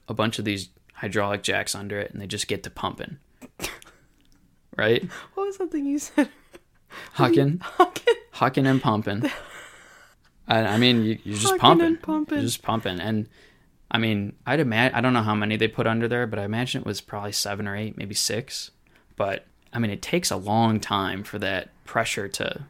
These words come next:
Speaker 1: rise up, and it took 'em about two and a half hours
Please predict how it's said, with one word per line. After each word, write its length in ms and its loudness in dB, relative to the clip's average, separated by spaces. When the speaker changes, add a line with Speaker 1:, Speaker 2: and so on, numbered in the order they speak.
Speaker 1:
rise 360 -2
up, 280 -4
and 120 -6
it 100 -8
took 200 0
'em 80 0
about 360 -2
two 220 2
and 80 2
a 40 0
half 320 -4
hours 640 -4